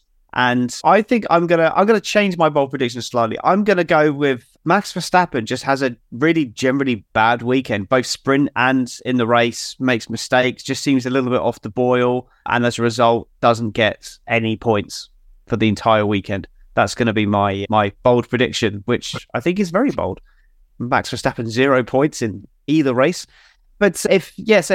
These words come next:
if you've, if you've enjoyed that, then please don't forget to follow us on our socials, which is at Grid Talk, Grid Talk U K. And we'll just use our, have our hosts here a chance to promote themselves here. So, Jonah, we'll start with you being the Soft Tire Podcast. Where can people find it?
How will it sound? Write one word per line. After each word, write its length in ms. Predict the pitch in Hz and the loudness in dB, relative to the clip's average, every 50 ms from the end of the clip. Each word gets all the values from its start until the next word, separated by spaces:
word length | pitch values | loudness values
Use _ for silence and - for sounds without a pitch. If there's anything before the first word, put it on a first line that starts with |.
| - | 2
if 180 | 180 180 175 - | 2 0 0 0
you've, 320 | 175 180 175 170 147 143 - 160 - | -2 0 0 0 -2 -2 -6 -4 -4
if 140 | 156 - 160 | -4 -4 -4
you've 100 | 151 139 | -4 -4
enjoyed 320 | 147 139 151 156 151 143 | -4 0 0 2 2 2
that, 140 | 151 147 - | 2 0 0
then 120 | 147 139 | 0 -4
please 260 | 139 165 165 147 139 - | -2 0 0 0 2 2
don't 140 | 160 147 | 0 0
forget 200 | 135 139 147 - | 2 0 -2 -2
to 40 | - | -2
follow 280 | - - 156 151 143 139 | -2 -2 -2 0 0 0
us 80 | 135 - - | -2 -2 -2
on 160 | 135 143 135 | 0 0 2
our 180 | 92 104 123 123 | 2 2 2 0
socials, 500 | - - 156 147 139 127 - 147 139 - | 0 2 2 2 2 2 -2 -4 -4 -4
which 200 | 120 110 - - | -6 -12 -10 -8
is 60 | - | -4
at 160 | - 113 101 - | -2 -2 -2 -2
Grid 260 | - 117 113 120 - | -4 -4 -4 -2 -2
Talk, 160 | 131 87 82 | -6 -6 -2
Grid 160 | - 143 131 | -2 -2 -2
Talk 240 | - 139 117 107 - | 0 -2 -4 -4 -2
U 140 | 131 131 123 | -2 -2 -2
K. 340 | - 143 139 135 135 139 139 _ _ _ _ _ _ _ - | 0 2 2 2 2 0 -4 _ _ _ _ _ _ _ 0
And 280 | 185 190 190 175 170 185 | 2 2 2 0 -2 0
we'll 100 | 202 208 | 0 0
just 320 | 190 226 - - - - _ - 165 - 98 156 | 0 0 -2 -2 -6 -14 _ -14 -14 -14 -14 -10
use 300 | 151 170 180 175 160 151 | -2 0 2 2 2 4
our, 280 | 165 151 151 151 135 - - | 4 4 4 4 2 0 -2
have 160 | 123 139 156 | -4 -2 2
our 100 | 151 139 | 2 2
hosts 220 | 139 147 143 139 - | 2 2 0 0 0
here 80 | 147 | -2
a 20 | 139 | -2
chance 240 | - 151 139 135 - | 0 0 0 0 -2
to 80 | - 120 | -8 -10
promote 260 | - 139 139 135 104 | -2 0 0 0 0
themselves 320 | 131 131 - 156 143 135 | -2 -4 0 0 0 0
here. 100 | - 147 | 0 -4
So, 140 | 135 - 151 | -2 -2 -2
Jonah, 320 | 143 170 175 170 170 170 | 0 2 2 2 4 2
we'll 80 | 165 165 | 0 0
start 220 | - 208 196 180 | 2 4 4 4
with 100 | 143 143 | 2 0
you 160 | 147 151 147 139 | 0 0 0 2
being 100 | 151 143 | 0 -2
the 80 | 135 | -2
Soft 300 | - - 156 135 - - | 0 0 0 -2 -2 0
Tire 160 | - 139 131 | 0 0 0
Podcast. 720 | 127 - 147 131 139 - 156 139 135 135 - - - - - | 2 0 -6 -6 -4 -2 0 2 2 2 0 -6 -14 -14 -12
Where 420 | - 143 143 151 160 156 156 156 156 | -12 -8 0 2 4 4 4 4 2
can 140 | 151 156 | 0 -2
people 220 | 147 160 143 156 151 | -4 -4 -2 -2 0
find 240 | - 170 170 170 180 | 2 2 2 4 4
it? 180 | 190 - - | 2 0 0